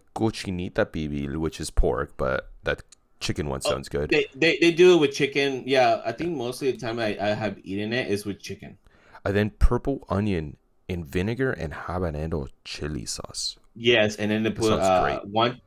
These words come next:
Speaker 2: one tomato, and I think they put aguacate, like a slice of avocado, and you can put cheese in there on top, I think. But we, you can just eat it like that with the sauce. It's pretty good, Jason.
Speaker 1: This looks great.
Speaker 2: Yeah, yeah, I had that, and then, um,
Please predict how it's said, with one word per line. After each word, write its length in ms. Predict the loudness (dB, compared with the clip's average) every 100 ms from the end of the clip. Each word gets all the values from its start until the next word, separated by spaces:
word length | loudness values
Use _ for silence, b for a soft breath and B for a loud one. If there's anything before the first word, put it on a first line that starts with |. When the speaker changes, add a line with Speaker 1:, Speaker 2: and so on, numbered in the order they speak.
| -2
Speaker 2:
one 200 | -2 0
tomato, 480 | 0 2 4 4 2
and 80 |
I 60 | 0
think 240 | -2 -2
they 100 | -2
put 220 | -2 0 0
aguacate, 800 | 0 -4 -2 -2 -2 -4 -4
like 180 | -4 -6
a 40 | -8
slice 280 | -4 -4
of 60 | -2
avocado, 600 | -2 -2 -4 -4 -4 -4 B B -4
and 100 | -2
you 80 |
can 140 | -2 -4
put 160 | -6 -6
cheese 240 | -8 -6
in 100 | -6
there 160 | -4 -6
on 100 | -6
top, 280 | -6 -6
I 60 | -8
think. 380 | -10 -12 -12 _ _
But 280 | -8 -8 -8 _ _ _ -6
we, 120 | -6
you 240 | -2 -2
can 100 | -2
just 140 | -2 2
eat 80 | 2
it 80 |
like 120 | 2 2
that 140 | 2
with 120 | 0 -2
the 60 |
sauce. 380 | -4 -2 -2 -2 B B _ _ _
It's 160 | 2 2
pretty 160 | 2
good, 220 | 4 4 4
Jason. 380 | 4 4 0 -2
Speaker 1:
This 120 | -2
looks 140 | -2
great. 260 | 4 4 2 -4 _ _ _ _ _ _ -20 -2
Speaker 2:
Yeah, 260 | 4 4 4
yeah, 240 | 2 2
I 100 | 0
had 220 | 0 0 0
that, 320 | 0 0 -2
and 140 | -6 -4
then, 220 | -2 -2
um, 800 | -2 -2 0 0 -2 -4 -6